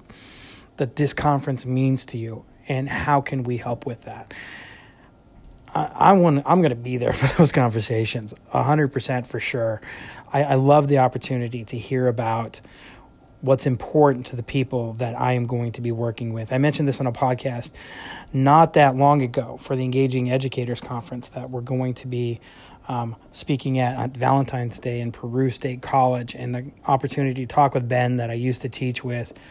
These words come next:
and say, "Hey, what do you guys want out of this?" And I just got so excited about it. And today, same thing, in speaking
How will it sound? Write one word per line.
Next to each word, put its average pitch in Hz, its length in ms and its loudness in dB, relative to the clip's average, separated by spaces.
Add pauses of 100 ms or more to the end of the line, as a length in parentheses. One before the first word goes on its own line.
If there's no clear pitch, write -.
(600)
and 127 140 -8
say, 123 160 -4
"Hey, 131 440 0 (260)
what 139 140 -2
do 165 40 4
you 170 60 2
guys 151 200 6
want 127 220 0
out 117 100 -4
of 113 80 -6
this?" 123 140 -6
And 131 100 -4
I 131 40 -2
just 131 140 -4
got - 160 -2
so 135 260 2
excited 117 420 -6
about 117 260 -12
it. 131 120 -12
And 123 160 -6
today, 147 440 2
same 143 380 0
thing, 135 360 0 (500)
in 123 140 -4
speaking 143 580 0